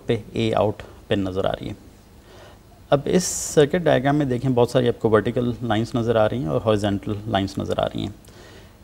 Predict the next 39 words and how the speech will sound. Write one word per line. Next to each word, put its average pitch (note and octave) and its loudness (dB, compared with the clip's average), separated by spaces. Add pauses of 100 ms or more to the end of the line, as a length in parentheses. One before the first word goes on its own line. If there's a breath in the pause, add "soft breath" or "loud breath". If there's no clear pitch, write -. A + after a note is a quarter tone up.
(120)
आठ D3+ 0 (240)
एंड A2+ -2
गेट्स G2+ -4
हैं, F#2+ -8 (640 loud breath)
so A#2+ 4 (160)
आठ C3+ 2
प्रोडक्ट B2 4
टर्म्स A#2+ 2
आपको A2+ -2 (100)
मिल G#2+ 0
सकती - -8
हैं - -6
इसमें। - -10 (640 loud breath)
हर F#3 4
एंड D3+ 0
गेट C#3 0
का C#3+ -2
जो C3+ -4
इनपुट A#2 0
है D3 -2
वो C3 2 (100)
थर्टी A2 0
टू G2 -4
है, F2+ -10
so - -16
थर्टी C3+ -2
टू D#3 0
इनपुट A#2 -2 (420 loud breath)
एंड G2+ -2
गेट्स G2+ -8
यूज़ G#2 -8
कर - -2
रहे - -8
हैं। G#2 -12 (640 loud breath)
जो C3 0
आठ B2+ 4
आउटपुट C3+ 0 (480)
हैं, C3+ -2
आठ A2+ 0